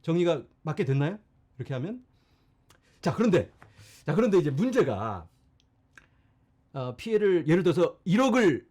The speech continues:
피해 보신 분이 계시다면, 그럼 이제 지금 아직까지 이야기 나눈 내용으로 보면 뭐 일 퍼센트니까 백만 원? 잘하면 이게 막 천만 원까지도 될 수 있겠다, 이천만 원까지도? 이런 희망이 생겼어요.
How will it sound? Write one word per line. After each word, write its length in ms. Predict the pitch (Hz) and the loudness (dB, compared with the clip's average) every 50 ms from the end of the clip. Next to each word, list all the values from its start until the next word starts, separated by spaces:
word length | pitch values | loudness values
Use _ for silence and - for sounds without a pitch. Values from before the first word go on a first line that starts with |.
| _ | _
피해 180 | - - 233 226 | -10 -8 -6 -2
보신 260 | 190 185 151 180 170 | -2 -2 -2 -2 -4
분이 180 | 151 175 170 147 | -2 -2 -4 -2
계시다면, 760 | 120 113 101 - 127 107 95 98 95 107 113 101 85 82 98 _ _ _ | -4 -6 -6 -6 -8 -8 -8 -8 -8 -8 -8 -8 -10 -14 -18 _ _ _
그럼 200 | - 202 202 202 | -6 -4 -4 -2
이제 120 | 180 185 | -2 -2
지금 220 | - - 180 190 180 | -2 -2 -4 -2 -2
아직까지 640 | 135 139 156 - - 170 151 165 165 143 107 95 - _ _ _ _ - | -2 -4 -2 0 0 0 0 0 -2 -4 -4 -8 -14 _ _ _ _ -10
이야기 380 | 151 143 151 170 170 156 165 | -4 0 2 2 2 2 0
나눈 240 | 160 135 131 147 147 | -2 -2 -2 -2 -2
내용으로 320 | 127 135 151 156 160 156 113 | 0 0 0 2 0 0 -2
보면 400 | 117 120 127 135 127 104 87 - _ _ _ _ _ _ _ _ - | -2 -4 -4 -4 -4 -6 -8 -12 _ _ _ _ _ _ _ _ -12
뭐 100 | - 175 | -8 -6
일 140 | 160 180 165 | -6 -6 -4
퍼센트니까 540 | - 208 165 196 185 - 190 190 180 202 | -4 -2 -2 -2 -4 -6 -6 -6 -6 -6
백만 340 | - - 113 120 127 123 120 | -6 -4 -4 -2 -2 -2 -2
원? 220 | 117 135 202 254 - _ _ _ _ _ _ _ _ _ - | -2 -4 -6 -8 -10 _ _ _ _ _ _ _ _ _ -20
잘하면 680 | - - - - 160 175 196 214 226 240 226 220 202 156 - _ _ _ _ _ _ _ | -18 -14 -8 -4 -4 -2 0 0 0 0 -2 -4 -6 -8 -12 _ _ _ _ _ _ _
이게 320 | - 160 160 180 220 208 196 | -8 -6 -4 0 2 2 2
막 220 | 175 180 175 - | 2 0 -4 -6
천만 360 | - - - 254 254 254 254 | -8 -8 -6 -4 -2 0 0
원까지도 460 | 254 254 254 214 180 240 220 190 214 196 | 2 0 0 0 -2 -4 -4 -4 -2 -2
될 100 | 190 165 | -2 -2
수 120 | 139 196 | -4 -6
있겠다, 200 | 151 - 147 175 | -6 -6 -4 -4
이천만 440 | 143 147 196 - 196 226 220 214 214 | -2 -2 -2 -2 0 0 2 2 2
원까지도? 600 | 208 208 - 262 247 208 233 208 277 285 285 262 _ _ _ _ - | 0 0 -2 -4 -4 -4 -6 -8 -8 -10 -12 -14 _ _ _ _ -8
이런 200 | 180 185 214 196 | -4 -2 -2 0
희망이 220 | 220 240 226 202 | 0 0 0 0
생겼어요. 380 | 151 - 185 180 - - 104 | 0 0 -2 -2 -4 -4 -10